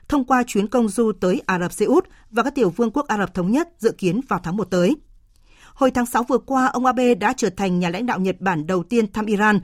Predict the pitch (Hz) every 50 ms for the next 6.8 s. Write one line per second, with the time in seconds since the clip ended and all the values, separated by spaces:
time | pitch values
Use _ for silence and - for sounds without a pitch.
0 | - _ _ - - 269 226 220 233 214 214 - 190 180 208 262 226 208 196 -
1 | 214 202 202 185 180 - _ _ _ _ _ _ _ - - - 277 269 - 320
2 | 311 302 277 262 226 208 - 285 262 247 - 269 247 233 214 185 - 208 185 160
3 | - 226 226 208 202 220 208 175 165 147 - - 208 - 233 233 240 214 285 311
4 | 302 - 220 - 220 208 220 220 208 185 175 - - - 208 180 - - 226 202
5 | 185 160 - 269 269 202 214 208 175 139 - - - - - - - 233 214 202
6 | 240 285 285 277 - 285 254 240 - 226 240 - 269 269 247